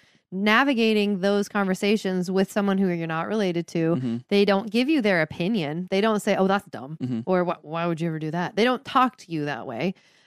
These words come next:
Speaker 1: Um, and, and just to, that is a gift to give
Speaker 2: Right.
Speaker 1: our kids.
Speaker 2: So let me tell you something. So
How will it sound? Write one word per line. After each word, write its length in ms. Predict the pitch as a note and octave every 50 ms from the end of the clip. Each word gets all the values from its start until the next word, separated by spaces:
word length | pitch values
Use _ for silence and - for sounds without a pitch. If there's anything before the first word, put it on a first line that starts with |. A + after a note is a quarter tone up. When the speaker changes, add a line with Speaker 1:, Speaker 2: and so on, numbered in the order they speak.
| _ -
Speaker 1:
Um, 200 | G3 A3 A3+ A3
and, 140 | G#3+ A3 B3+
and 220 | B3+ A3+ A#3 A3
just 240 | G#3 C#4+ C#4 - -
to, 180 | D4+ A#3 G3+ - _ _ _ _ _ _ _ -
that 200 | F3+ A#3 A#3 G#3+
is 160 | G#3+ A#3 G3+
a 60 | G#3+
gift 340 | F#3 E3+ D#3+ D3 D3 - -
to 80 | - F#3+
give 80 | B2+
Speaker 2:
Right. 120 | - - E3+
Speaker 1:
our 120 | E3 E3
kids. 400 | - - G#3 F#3 E3 D#3+ D#3+ -
Speaker 2:
So 120 | - - D3
let 100 | D#3 E3+
me 80 | F#3+
tell 140 | F#3 - F#3
you 100 | E3+ D#3+
something. 320 | D3+ D#3+ C#3 - - A#2+ -
So 340 | - E3 D#3+ D3+ C#3+ C3+